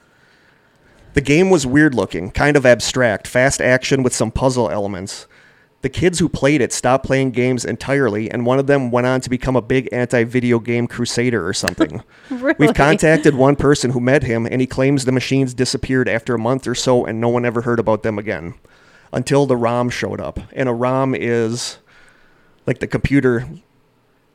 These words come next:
Speaker 1: code for a game. Like, if you have an emulator,
Speaker 2: Oh, okay.
Speaker 1: you know, they're illegal, kind of. So I, I'm not saying that I have on my
Speaker 2: <laughs>
Speaker 1: Strange Sessions computer a Super Nintendo or Nintendo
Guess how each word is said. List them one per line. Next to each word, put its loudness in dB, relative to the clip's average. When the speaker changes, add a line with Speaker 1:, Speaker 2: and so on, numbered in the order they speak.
Speaker 1:
code 4
for -2
a -2
game. -2
Like, 0
if -2
you 2
have 6
an 2
emulator, 2
Speaker 2:
Oh, -10
okay. -12
Speaker 1:
you 0
know, 0
they're 4
illegal, 2
kind -6
of. -4
So 2
I, -2
I'm -2
not 0
saying 0
that 4
I 2
have 0
on -2
my 2
Speaker 2:
<laughs> 10
Speaker 1:
Strange 8
Sessions 2
computer 2
a 0
Super 0
Nintendo 0
or 2
Nintendo 2